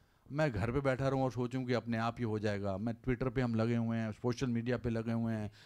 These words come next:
सड़क पे चल रहे हैं, लगा दो, ये यहाँ पर कर दो। मेरा स्टाफ कभी-कभी मुझसे तंग आ, हरमन must fed up of me, because वो नीचे आ गए मोटरसाइकिल वाले, उनको जवाब नहीं आ रहा, राठी जी के भाई का फ़ोन आ रहा है, वो नीचे क्यों नहीं आए हैं? But you have to do it yourself। If you are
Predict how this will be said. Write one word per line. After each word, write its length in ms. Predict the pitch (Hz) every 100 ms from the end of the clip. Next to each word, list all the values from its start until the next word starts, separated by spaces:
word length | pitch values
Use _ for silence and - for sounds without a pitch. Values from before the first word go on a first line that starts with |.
| -
सड़क 300 | - 143 143
पे 120 | - 131
चल 200 | 127 117
रहे 160 | 123
हैं, 60 | 120
लगा 300 | 117 120 127
दो, 160 | 123
ये 140 | 120 156
यहाँ 240 | 147 135 127
पर 80 | 120
कर 160 | 120
दो। 120 | 113
मेरा 180 | 117 143
स्टाफ 300 | 143 139 151
कभी-कभी 300 | 160 151 160
मुझसे 200 | 156 147
तंग 260 | 151 147 151
आ, 160 | 101 107
हरमन 280 | 131 156
must 300 | 147 143 -
fed 140 | 147 170
up 60 | 160
of 120 | 139
me, 120 | 113 90 - - - - - - -
because 260 | 127 151 123
वो 160 | 160
नीचे 280 | 160 160 165
आ 100 | 151
गए 120 | 147
मोटरसाइकिल 500 | 151 147 147 147 147
वाले, 200 | 147 143
उनको 300 | 147 143 151
जवाब 340 | 135 127 135 139
नहीं 120 | 143
आ 80 | 139
रहा, 180 | 139 135
राठी 300 | 127 127 143
जी 120 | 131
के 100 | 135
भाई 180 | 104 123
का 120 | 143
फ़ोन 220 | 139 139
आ 80 | 135
रहा 200 | 139 135
है, 80 | - - 131
वो 160 | 117
नीचे 260 | 120 131 147
क्यों 160 | 139
नहीं 140 | 139 135
आए 160 | 127
हैं? 100 | 135
But 140 | 214 160
you 120 | 185
have 220 | 170 190
to 80 | 208
do 160 | 208 208
it 60 |
yourself। 440 | 214 202 220 214 147 - _ _ - - _ _ _ _ -
If 80 | 131
you 120 | 175
are 220 | 185 180